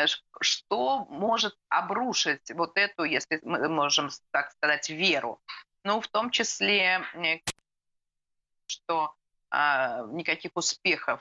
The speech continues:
на, э, фронте военных действий не происходит.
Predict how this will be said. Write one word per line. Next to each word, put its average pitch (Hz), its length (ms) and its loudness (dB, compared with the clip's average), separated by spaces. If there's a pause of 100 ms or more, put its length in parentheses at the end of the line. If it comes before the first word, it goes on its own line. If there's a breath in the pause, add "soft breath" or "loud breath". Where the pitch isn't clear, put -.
на, 139 500 0 (100)
э, 143 200 0
фронте 156 360 -4
военных 139 420 0
действий 190 320 -2
не 156 200 0
происходит. 139 720 -4